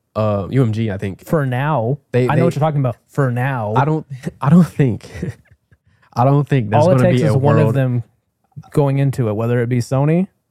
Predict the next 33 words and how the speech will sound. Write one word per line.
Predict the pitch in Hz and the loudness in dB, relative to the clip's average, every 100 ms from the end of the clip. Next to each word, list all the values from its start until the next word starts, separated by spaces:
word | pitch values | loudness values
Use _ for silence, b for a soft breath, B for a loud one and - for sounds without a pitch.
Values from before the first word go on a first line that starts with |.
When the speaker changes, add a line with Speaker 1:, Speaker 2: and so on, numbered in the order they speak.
| - | -4
Speaker 2:
or | 120 | 0
whether | 110 120 131 135 | 0 0 2 2
it | 131 | 2
be | 143 | 2
Warner | 151 143 | 2 2
Brothers. | 127 117 101 107 - | 2 0 -2 -6 -6
Speaker 1:
I | 135 | -2
don't | 151 | 2
think | 180 | 2
there's | 135 | 2
gonna | 139 127 | 0 0
be | 117 | 0
a | |
world | 98 110 104 104 | 0 2 0 0
<laughs> | 113 | 0
where, | 143 135 | 0 2
where | 127 | 0
you're | 117 123 | 2 -2
see, | - 127 | 0 -4
gonna | - 117 113 | -2 -2 -2
see | - 120 95 | -2 -2 0
a, | 104 101 95 - | -2 -2 -4 -4
where | 113 | -2
you're | 113 | 0
gonna | 113 113 | 0 0
look | 113 | -2
at | 104 | -2
a, | 101 95 90 | -2 -4 -4
uh, | 95 95 | -4 -2
Warner | 110 107 | -2 -2
Brothers | 104 101 101 | 0 0 -2
or | 98 | -2
whatever, | 101 98 95 | -2 -2 -4